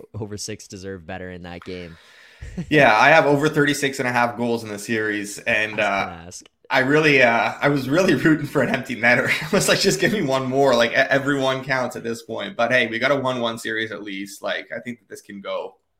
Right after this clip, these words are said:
Speaker 2: I think this can go seven. I mean, it'll be, uh, it'll be interesting to see. But I think that, you know, like,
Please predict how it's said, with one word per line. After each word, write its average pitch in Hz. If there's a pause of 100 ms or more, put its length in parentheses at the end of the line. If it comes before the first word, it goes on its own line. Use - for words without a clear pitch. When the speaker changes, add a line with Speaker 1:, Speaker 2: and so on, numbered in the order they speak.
(140)
Speaker 2:
I -
think 190
this 131
can 120
go 101
seven. 90 (160)
I 101
mean, 98 (800)
it'll 110
be, 110
uh, 104 (1120)
it'll 113
be 113
interesting 113
to -
see. 117
But 92
I 95
think 113
that, -
you 123
know, 104
like, 101